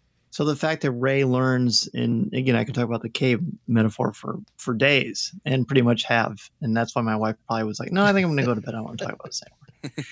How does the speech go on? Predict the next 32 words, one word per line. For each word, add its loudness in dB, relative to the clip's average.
<laughs> -10
Um, 2
but 2
there, 0
there 2
is -2
power 4
in 2
knowing 2
that 2
you 0
don't 0
have 0
to, -6
you -2
can -2
be, 0
as 0
you 0
said 2
so -2
beautifully, 0
Ryan, -2
you 0
don't 2
have 2
to -8
be 4
defined 2
by 4
your 4
parents. 0